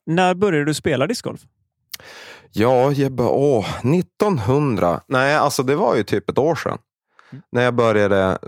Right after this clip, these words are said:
Speaker 2: på, på Latitud. Jag hade ju som inte, ja, alltså så här är det. <laughs> Jag hade, min sambo hade tydligen diskar liggandes hemma.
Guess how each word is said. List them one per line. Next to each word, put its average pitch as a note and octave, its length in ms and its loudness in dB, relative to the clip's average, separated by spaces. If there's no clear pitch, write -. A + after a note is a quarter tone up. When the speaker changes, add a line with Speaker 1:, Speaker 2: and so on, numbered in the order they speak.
Speaker 2:
på, F2+ 420 -4
på - 80 -2
Latitud. F#2 600 -2
Jag A2+ 120 2
hade D3 240 0
ju C3+ 60 -2
som C#3 180 -4
inte, C3+ 540 0
ja, E2+ 200 0
alltså E3+ 220 -2
så F#3+ 120 2
här F3 320 0
är E2 200 0
det. D#2+ 120 -4
<laughs> C#3 240 -2
Jag - 100 -2
hade, D#3 440 -2
min D#3 140 0
sambo F#3 420 0
hade G#2+ 300 0
tydligen G#2 500 0
diskar A#2+ 380 0
liggandes F#2 540 -2
hemma. D#2+ 360 -2